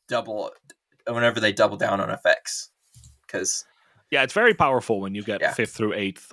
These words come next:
Speaker 2: of an effect, 'cause it
Speaker 1: Yeah.
Speaker 2: suddenly makes your deck super consistent, so it's a thing that
Speaker 1: Mm-hmm.
Speaker 2: you can start, like, building around much more.
Speaker 1: Mm-hmm. And I also just love land destruction. It's so good. <laughs> Not
Speaker 2: Uh,
Speaker 1: man-,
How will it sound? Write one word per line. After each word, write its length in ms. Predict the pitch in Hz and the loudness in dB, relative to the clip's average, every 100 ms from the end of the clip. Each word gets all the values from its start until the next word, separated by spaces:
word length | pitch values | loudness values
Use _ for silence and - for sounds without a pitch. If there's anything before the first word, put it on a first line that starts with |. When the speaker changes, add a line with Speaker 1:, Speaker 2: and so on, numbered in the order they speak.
| - | -4
Speaker 2:
of 180 | 104 107 | -2 -2
an 120 | 98 | -6
effect, 460 | 90 98 82 - | -6 -6 -8 -8
'cause 180 | - 95 | -8 -6
it 80 | 113 | -4
Speaker 1:
Yeah. 40 | - | 0
Speaker 2:
suddenly 440 | 117 107 101 92 | 0 0 -2 -4
makes 320 | 101 98 95 | -4 -4 -4
your 100 | 101 | -4
deck 280 | 92 95 - | -2 -4 -2
super 440 | - - 139 131 | 0 2 2 2
consistent, 640 | 117 113 - 101 - 147 151 | 0 -2 -2 -2 -2 -2 -2
so 140 | 123 | -2
it's 140 | 101 107 | -2 -6
a 60 | |
thing 220 | 95 110 101 | -4 -4 -4
that 60 | |
Speaker 1:
Mm-hmm. 80 | 98 | -6
Speaker 2:
you 60 | 95 | -8
can 120 | 104 | -6
start, 320 | - 101 101 | -2 -2 -4
like, 180 | 101 - | -8 -6
building 300 | 101 95 107 | -4 -4 -2
around 340 | 117 123 123 113 | -2 0 -2 -2
much 260 | 113 - | -4 -4
more. 280 | 113 123 147 _ _ _ _ _ _ 143 | -6 -6 -8 _ _ _ _ _ _ -18
Speaker 1:
Mm-hmm. 180 | 110 101 101 _ _ _ _ _ _ _ 123 | -14 -14 -16 _ _ _ _ _ _ _ 0
And 120 | 117 | 4
I 100 | 117 | 6
also 180 | 120 - | 4 0
just 160 | 113 | -6
love 260 | 110 107 101 | 0 -2 -2
land 320 | 104 107 113 | 0 0 0
destruction. 400 | 113 - - - | -2 -4 -6 -6
It's 140 | 90 - | -6 0
so 140 | 139 | 0
good. 300 | 135 156 139 - | 2 2 2 0
<laughs> 60 | - - - - - _ - - - - - - - _ _ _ - _ _ _ _ _ - | -20 -20 -20 -20 -20 _ -20 -18 -18 -18 -16 -16 -18 _ _ _ -20 _ _ _ _ _ -2
Not 120 | 147 | 2
Speaker 2:
Uh, 120 | 320 330 | 4 6
Speaker 1:
man-, 260 | - - | 4 2